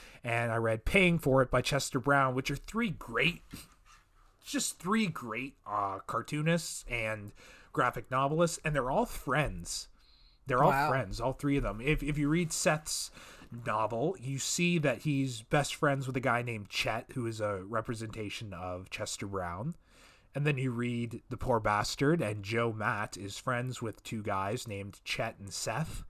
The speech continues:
Speaker 1: And then Paying for It, Chester is friends with a guy named Joe and a guy named Seth. And it's just interesting how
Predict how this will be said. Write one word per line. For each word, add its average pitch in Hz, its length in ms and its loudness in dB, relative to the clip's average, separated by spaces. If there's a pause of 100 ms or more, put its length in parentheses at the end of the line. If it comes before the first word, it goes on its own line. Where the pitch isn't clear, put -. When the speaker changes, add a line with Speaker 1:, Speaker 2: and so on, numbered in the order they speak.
(760)
Speaker 1:
And 117 220 -6
then 113 420 -4
Paying 175 340 4
for 143 260 6
It, 185 180 4 (160)
Chester 143 460 2
is 127 140 -2
friends 135 460 -2
with 127 320 0 (320)
a 117 100 -6
guy 117 260 4
named 127 480 -4
Joe 139 360 4
and 139 100 2
a 123 40 -2
guy 131 200 4
named 143 320 -2
Seth. - 260 2
And 160 120 2
it's 160 160 2
just - 240 0
interesting 175 560 -4
how 123 360 0